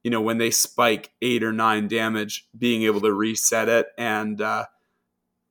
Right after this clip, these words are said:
oftentimes save four or five damage that would be similar to if I had a patch-up available. Um, so it's, it's probably my, my most brought card outside of the restricteds and stalwart.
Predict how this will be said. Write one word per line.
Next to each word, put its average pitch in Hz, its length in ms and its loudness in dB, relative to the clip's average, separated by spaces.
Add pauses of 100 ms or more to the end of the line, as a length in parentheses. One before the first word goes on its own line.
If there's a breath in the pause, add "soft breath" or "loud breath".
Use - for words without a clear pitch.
(140)
oftentimes 123 880 2
save 127 380 2
four 120 360 4
or 117 60 6
five 117 380 0
damage 113 400 -2
that 110 160 -4
would 107 120 -2
be 113 120 0
similar 117 440 4
to 110 140 2
if 113 140 -4
I 120 100 0
had 113 180 2
a 113 60 -2
patch-up 113 480 0
available. 110 640 -2 (420)
Um, 117 460 -2 (380)
so - 380 2 (120)
it's, 165 220 0
it's 147 240 0
probably 120 560 2
my, 117 360 0
my 117 200 -2
most 113 640 -2 (200)
brought 117 400 4
card 113 320 4
outside 117 440 0
of 101 60 -8
the 107 60 -4
restricteds 113 720 -6
and 110 140 -8
stalwart. 120 720 0